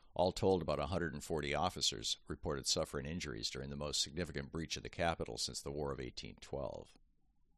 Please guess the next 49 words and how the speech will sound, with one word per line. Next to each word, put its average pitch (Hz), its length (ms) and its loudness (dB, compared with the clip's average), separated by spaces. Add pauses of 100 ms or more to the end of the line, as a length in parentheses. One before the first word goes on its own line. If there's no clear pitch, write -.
(560)
Was 87 180 2
it 85 80 -4
the - 80 0
same 90 300 6
person 85 420 4
or 76 80 0
people 87 380 -2
who 82 100 -2
disabled - 540 2
Presley's 73 480 0
panic 71 420 -6
buttons? - 480 -4 (600)
How 101 160 6
did 117 120 4
the 98 60 2
mob 92 340 8
know 90 180 2
the 80 100 -2
secret 78 380 6
hideaway 85 500 2 (280)
that - 100 -6
Jim 82 220 -2
Clyburn 85 540 4
used 60 280 -4
for - 120 -6
most 80 300 -2
of 73 80 -4
his 67 180 -2
work 90 280 2
when 67 100 -4
they 64 100 -2
came 76 300 -2
looking 80 260 0
to 64 80 -4
possibly 76 540 2
lynch 82 400 0
him 50 220 -6
with 53 120 -8
the 64 80 -6
noose 78 320 2
they 65 140 0
had 67 220 -2
outside? - 640 -2 (600)
He - 100 -2
told 98 240 4
C - 160 10
B 82 180 2
S 78 200 4
News, 90 400 2